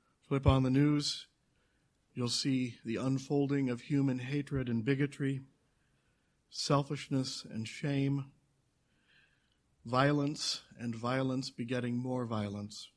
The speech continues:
You find people so filled with despair and hopelessness and rage that it's almost a daily event now that young men or young women commit suicide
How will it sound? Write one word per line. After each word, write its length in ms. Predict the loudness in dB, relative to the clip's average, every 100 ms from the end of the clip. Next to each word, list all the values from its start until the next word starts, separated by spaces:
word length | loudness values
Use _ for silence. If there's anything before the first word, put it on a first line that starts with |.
| _ _ _ _ _ _ _ _ _ _ _ _ _ _
You 80 | -8
find 300 | -2 0 0
people 260 | 0 0 -2
so 240 | 0 0
filled 340 | 2 2 2 2
with 240 | -2 -4
despair 760 | -4 -2 -2 0 2 2 -2 -6 -8
and 140 | -6
hopelessness 800 | -2 -2 -2 -4 -4 -4 -4 -6 -8
and 160 | -8 -2
rage 560 | 2 2 2 -2 -10 -18 _ _ _ _ _ _ _ _ _ _ _ _ _ _ _ -4
that 120 | 0
it's 160 | 2 2
almost 460 | 2 4 2 0
a 80 | -6
daily 440 | 0 2 4 2
event 440 | 0 -2 -2 -2 0
now 380 | 0 0 -4 -6 -16 _ _ _ _ _ -8
that 140 | -4 -2
young 300 | 0 2 2
men 260 | 2 2
or 80 | 0
young 300 | 0 0 0
women 280 | 0 0 0
commit 380 | -2 -4 -4 -4
suicide 760 | -4 -2 -2 -2 -2 0 -2